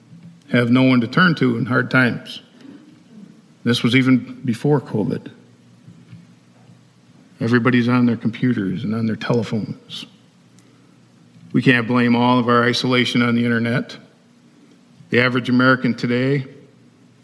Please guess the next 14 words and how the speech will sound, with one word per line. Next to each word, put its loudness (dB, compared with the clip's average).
even 4
before 2
covid, 0
already 2
had 4
only 2
one-third 2
as 0
many 2
friends -2
as -4
twenty-five -2
years 0
ago. -6